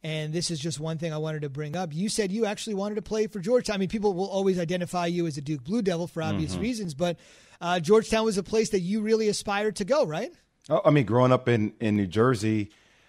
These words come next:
Speaker 2: uh, spending time watching Big John, getting a chance to meet him and spend time with him, and just the way he was able to lead people. I mean, it, some of the stories, uh, of how he would take kids out of their environment and essentially save them by bringing them to a university like Georgetown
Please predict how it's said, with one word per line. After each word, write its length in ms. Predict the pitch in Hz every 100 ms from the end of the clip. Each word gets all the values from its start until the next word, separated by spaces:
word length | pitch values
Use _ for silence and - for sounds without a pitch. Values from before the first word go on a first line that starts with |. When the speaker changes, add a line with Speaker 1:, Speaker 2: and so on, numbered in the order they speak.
| _
Speaker 2:
uh, 240 | 101 90 90
spending 380 | - 127 113
time 520 | 95 117 113 107 95 87
watching 360 | 107 113 117
Big 220 | 85 107 82
John, 460 | 104 104 98 95
getting 300 | 90 107 104
a 60 | 98
chance 340 | - 104 95
to 120 | - 95
meet 280 | 92 110 107
him 240 | 101 90
and 120 | 85
spend 340 | 82 - 95 82
time 360 | - 104 107
with 180 | 101 90
him, 440 | 95 90 87 85 - -
and 240 | 98 92
just 220 | 104 110 -
the 80 |
way 360 | 92 85 117 117
he 140 | 104 104
was 180 | 98
able 220 | 101 101 98
to 160 | - 85
lead 380 | 87 110 104 -
people. 440 | 90 - 82 73 - - - -
I 80 | 117
mean, 260 | 120 113
it, 240 | 127 131 -
some 160 | 202
of 60 | 220
the 80 | 135
stories, 840 | - 151 151 131 120 107 101 - - _ _ -
uh, 220 | 110 113
of 160 | 117 113
how 200 | 117 120
he 120 | 131
would 180 | 113 -
take 280 | 143 127 -
kids 400 | - 127 120 -
out 160 | 110
of 80 | 120
their 240 | 110 110 98
environment 560 | 87 101 120 110 95 110
and 160 | 113
essentially 500 | 110 - 160 - 127
save 460 | 107 - 131 147 160
them 140 | 107
by 140 | 98 107
bringing 300 | 85 110 127
them 120 | 120
to 200 | - 110
a 20 | 98
university 600 | 101 90 117 123 107 101
like 260 | 98 90
Georgetown 680 | 101 101 98 - 101 92 90